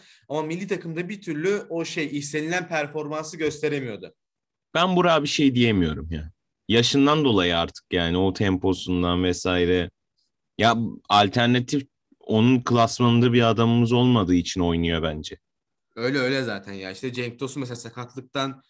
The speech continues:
Speaker 1: dön-, dönemedi bir tam, e, tam şekilde. Cenk Tosun bence hani Burak sonuçta artık gelecek sene top oynar mı onu bile soru işareti hani emeklilik açısından.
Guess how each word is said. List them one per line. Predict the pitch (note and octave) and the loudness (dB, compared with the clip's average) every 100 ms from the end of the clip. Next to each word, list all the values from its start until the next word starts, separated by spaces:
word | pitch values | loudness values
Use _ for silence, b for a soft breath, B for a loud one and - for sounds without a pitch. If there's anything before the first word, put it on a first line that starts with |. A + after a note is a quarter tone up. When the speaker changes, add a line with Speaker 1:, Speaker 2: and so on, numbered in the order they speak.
| b _ - | b _ -8
Speaker 1:
dön-, | A#2+ B2 A#2+ A2+ | -6 -6 -8 -8
dönemedi | B2 D3+ D#3+ C3 | -4 -2 -2 -4
bir | A2 | -8
tam, | - G#2+ G#2 F#2 | -12 -14 -14 -12
e, | G2 F#2+ F#2 | -10 -12 -12
tam | - G#2 G#2 | -12 -12 -12
şekilde. | A2+ G2+ G#2 B2 G3+ b b _ - | -14 -14 -10 -6 -6 b b _ -10
Cenk | B2 B2 | -8 -8
Tosun | C#3 C3 F3+ D#3+ | -8 -8 -6 -4
bence | D3 C#3+ D3 F3 | -2 -2 -4 -4
hani | C#3 B2+ | -6 -8
Burak | B2+ C3+ | -6 -6
sonuçta | C3 C#3 C3+ B2+ D3+ C#3 - _ _ _ | -6 -12 -12 -8 -6 -6 -8 _ _ _
artık | A2 A2 - B2+ _ | -12 -10 -10 -16 _
gelecek | B2+ B2 B2+ C3 | -8 -6 -4 -6
sene | C#3 C3+ B2+ | -8 -8 -10
top | - C3 | -12 -10
oynar | C3+ C3 C#3 D3 | -8 -6 -2 -2
mı | D3 | -2
onu | C3+ C#3+ | -4 -6
bile | B2+ C3 | -6 -6
soru | B2+ C3 | -6 -6
işareti | C#3 C3 A2 - | -6 -6 -10 -12
hani | F#2 | -16
emeklilik | F2 G2+ G#2 A2+ G#2 | -12 -10 -10 -14 -14
açısından. | G#2 F#2+ - G2 A#2 F3 E3+ | -14 -14 -16 -8 -6 -6 -10